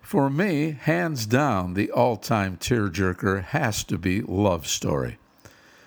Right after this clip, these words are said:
The tragic romance between Ryan O'Neal and Ally McGraw just breaks your heart." And Cindy, another movie with a memorable theme song.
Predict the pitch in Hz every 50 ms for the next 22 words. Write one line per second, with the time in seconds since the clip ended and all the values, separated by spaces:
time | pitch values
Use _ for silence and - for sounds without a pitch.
0 | - _ _ _ _ _ _ 156 120 104 - - 165 170 175 147 123 123 - -
1 | 127 131 143 151 127 107 101 98 101 113 104 - - - 127 101 - - 110 101
2 | 95 90 82 78 - - - _ _ - 87 87 101 101 95 98 98 95 92 90
3 | 87 90 92 98 104 104 107 107 98 80 73 - - 101 101 98 95 98 92 90
4 | 85 87 85 - - 92 101 101 101 101 104 95 95 98 95 95 92 - - -
5 | _ _ _ _ - - 90 95 98 - - - 139 120 101 92 78 90 80 65
6 | 58 60 - - _ _ _ _ _ _ _ _ _ _ _ _ _ _ _ -
7 | - - - - - _ _ _ _ _ _ _ _ _ _ _ - 156 156 147
8 | 120 - - 175 190 208 143 107 107 117 131 - - 123 120 147 190 220 185 131
9 | 104 98 101 104 95 90 92 95 98 104 98 90 90 110 95 92 - - - _
10 | _ - 104 101 101 95 92 92 98 95 92 95 113 113 127 127 - - 220 202
11 | 214 185 143 107 - 120 87 76 65 65